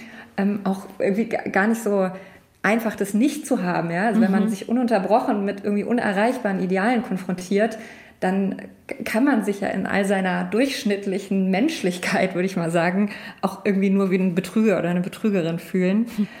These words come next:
Speaker 1: Ich find's ganz wichtig, auf der anderen Seite auch so kleine Erfolge zu feuern, ne? Kleine Schritte zu machen und auch immer wieder zu sehen, was hat man schon geschafft. Weil wenn man irgendwie denkt, so der Berg ist riesengroß,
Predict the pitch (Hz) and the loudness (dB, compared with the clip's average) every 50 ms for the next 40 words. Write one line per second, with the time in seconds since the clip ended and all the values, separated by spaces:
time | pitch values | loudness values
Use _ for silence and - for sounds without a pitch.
0 | - - - - - - 214 214 - - 254 254 254 - - - - - - - | -20 -20 -20 -14 -6 -4 -4 -2 0 2 0 0 0 -2 -8 -10 -12 -12 -12 -6
1 | 220 - 220 226 226 - - 233 262 269 - - 247 240 247 - - 196 - 233 | 0 2 2 2 2 0 0 0 0 0 0 -2 -2 0 0 -2 -4 -2 -2 0
2 | - - 208 233 226 208 214 208 208 208 220 - - 190 - - 202 196 196 196 | 0 0 0 0 0 2 2 0 0 0 -2 -4 -4 -4 -2 -2 0 0 0 -2
3 | 196 - - - - - - _ - - - 208 208 226 247 - - - - 208 | -4 -10 -16 -18 -20 -20 -20 _ -6 -2 2 2 4 4 4 2 0 0 0 2
4 | 196 190 180 180 180 - - 175 - - - 180 170 160 160 160 160 165 180 208 | 2 2 2 0 -2 -4 -6 -10 -6 -2 0 2 2 2 2 0 0 0 0 0
5 | 220 214 220 - 208 208 214 220 214 214 - - 208 196 - 190 180 185 - 190 | 0 0 0 0 2 2 4 4 2 0 -2 -4 -4 -2 -2 -2 -2 -2 -2 0
6 | 180 175 165 175 - 185 175 170 - - - 185 185 - - - - 190 - - | 0 0 -2 -2 -2 -2 -2 -2 -2 -2 -2 -2 -2 -4 -6 -4 -4 -4 -2 0
7 | - 233 247 247 240 220 220 214 240 226 226 233 208 190 185 202 220 226 214 202 | 2 2 4 4 2 0 0 2 2 0 0 0 -2 -2 0 2 2 2 2 0
8 | 196 196 - 202 208 208 - 220 214 202 - - 196 196 190 185 - - 202 190 | -2 -4 -4 -4 -4 -2 0 0 0 0 -2 -2 -2 0 0 -2 -2 0 0 0
9 | 190 - - - - - - - - - - - - - - 180 185 190 202 190 | -2 -4 -8 -14 -16 -18 -20 -20 -20 -20 -20 -20 -12 -4 -2 0 2 2 2 2
10 | - - 202 196 196 196 202 220 220 - - 202 196 196 190 175 196 202 226 262 | 2 0 0 0 2 2 2 2 0 -2 -4 -4 -2 0 0 2 2 2 2 2
11 | - - - - - 226 214 202 208 196 - - 190 208 240 269 285 277 - - | 0 -2 -6 -4 -2 -2 0 0 -2 -2 -2 -2 0 0 2 0 -2 -2 -6 -12